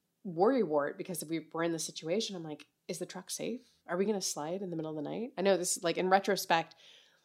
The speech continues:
not the brightest bulb in the chandelier at this point, but I'm just concerned. Like, I've watched this truck slide a, a couple different times. And so husband unit goes and gets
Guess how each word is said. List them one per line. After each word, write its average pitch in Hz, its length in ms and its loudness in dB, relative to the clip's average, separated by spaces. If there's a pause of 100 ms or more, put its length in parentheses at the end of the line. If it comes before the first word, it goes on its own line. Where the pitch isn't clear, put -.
(500)
not 202 400 6 (180)
the - 60 2
brightest 190 460 6
bulb 170 480 4 (240)
in 190 120 2
the 165 60 0
chandelier 170 600 2
at 139 140 -2
this - 140 0
point, 151 400 -2
but 170 180 4
I'm 220 240 8
just 196 240 2
concerned. 170 420 0
Like, 160 220 -2
I've 170 200 0
watched 175 400 2
this 170 200 0
truck 160 320 -2
slide 147 680 2 (960)
a, 180 60 -8 (380)
a - 80 -6
couple 269 420 4
different 220 340 0
times. 160 640 0 (600)
And 196 180 4
so 170 840 4
husband 233 480 6
unit 160 440 0 (600)
goes 226 340 8
and 185 160 2
gets - 520 2